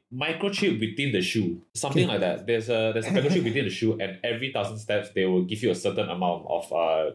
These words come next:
Speaker 1: tokens and stuff. And the app also has, like, it, it's, it's like a game. It's like there's challenges, there's, like, bonus systems, and there's also, like, leveling systems.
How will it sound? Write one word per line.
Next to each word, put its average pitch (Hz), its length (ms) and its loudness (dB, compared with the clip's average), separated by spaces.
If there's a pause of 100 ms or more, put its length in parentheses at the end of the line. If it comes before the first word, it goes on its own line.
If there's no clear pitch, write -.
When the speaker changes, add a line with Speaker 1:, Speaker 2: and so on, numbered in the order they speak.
(100)
Speaker 1:
tokens 107 540 -2
and 90 100 -8
stuff. 95 400 -2
And 98 340 -2
the 104 180 -2
app 135 200 -2
also 110 240 -2
has, 110 300 -2
like, 80 400 0
it, 143 60 2
it's, 160 260 0
it's 135 160 -4
like 123 140 0
a 117 40 2
game. 113 360 -2
It's 107 100 -8
like 98 220 0
there's 104 180 0
challenges, 110 760 0
there's, 95 260 0
like, 92 320 0
bonus 113 340 0
systems, 107 320 -2
and 95 140 2
there's 92 160 0
also, 113 220 2
like, 90 200 2
leveling 104 400 0
systems. 95 640 -2